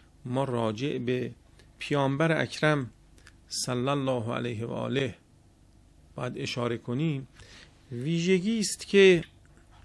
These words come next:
خدای متعال در سوره بقره آیه صد و چهل و سه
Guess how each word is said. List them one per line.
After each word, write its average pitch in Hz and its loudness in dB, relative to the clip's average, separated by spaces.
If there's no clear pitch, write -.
خدای 185 4
متعال 170 6
در 170 6
سوره 156 2
بقره 123 0
آیه 151 8
صد 202 2
و 190 2
چهل 151 2
و 131 2
سه 160 2